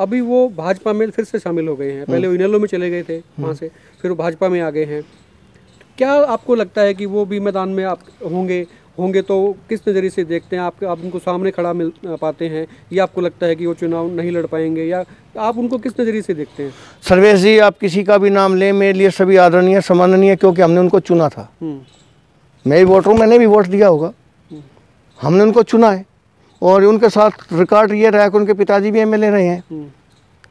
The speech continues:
Speaker 2: वो जब एमएलए बने तो बाद में मनि-, minister बने, ये भी उनका record है। पहली बार हादसे का कोई minister बना तो अतर सिंह सैनी बने।
Speaker 1: हम्म।
Speaker 2: और ये भी record है कि उनका, उन्होंने खूब काम भी किए। लेकिन मैंने आपको बताया ना, काम मजबूरी होता है, आदमी कितना ईमानदार हो,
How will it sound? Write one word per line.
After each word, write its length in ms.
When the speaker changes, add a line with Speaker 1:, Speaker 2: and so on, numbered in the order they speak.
Speaker 2:
वो 220
जब 160
एमएलए 340
बने 200
तो 80
बाद 200
में 60
मनि-, 340
minister 380
बने, 200
ये 180
भी 80
उनका 200
record 320
है। 60
पहली 240
बार 200
हादसे 280
का 80
कोई 140
minister 380
बना 180
तो 80
अतर 180
सिंह 160
सैनी 220
बने। 180
Speaker 1:
हम्म। 440
Speaker 2:
और 120
ये 220
भी 100
record 440
है 160
कि 80
उनका, 280
उन्होंने 220
खूब 340
काम 200
भी 120
किए। 300
लेकिन 200
मैंने 220
आपको 220
बताया 240
ना, 80
काम 360
मजबूरी 380
होता 180
है, 60
आदमी 180
कितना 240
ईमानदार 460
हो, 120